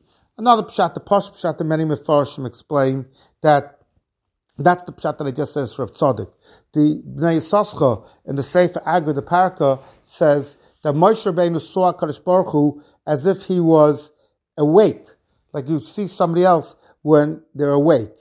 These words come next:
When, uh, when all the other Nevi'im saw, uh, saw it,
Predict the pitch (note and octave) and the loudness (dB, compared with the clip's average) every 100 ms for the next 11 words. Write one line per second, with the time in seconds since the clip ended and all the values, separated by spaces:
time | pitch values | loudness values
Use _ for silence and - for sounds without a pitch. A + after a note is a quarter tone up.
0 | _ _ _ _ D3 D3 C#3+ - _ _ | _ _ _ _ -2 0 0 -8 _ _
1 | D#3 F3 F#3+ D#3 D3 C#3+ - G3 G#3 F3+ | -14 -8 -2 2 2 -2 -2 2 2 2
2 | F3+ G3+ A3+ F#3+ D#3 E3+ D#3+ D3+ - _ | 0 0 0 -2 -2 0 0 -2 -6 _
3 | _ - - F3 D#3+ D#3+ D3 - - - | _ -14 -2 2 2 2 -2 -6 -14 -12
4 | D3 - - E3+ D3+ D3 D3 | -16 -18 -10 0 2 2 0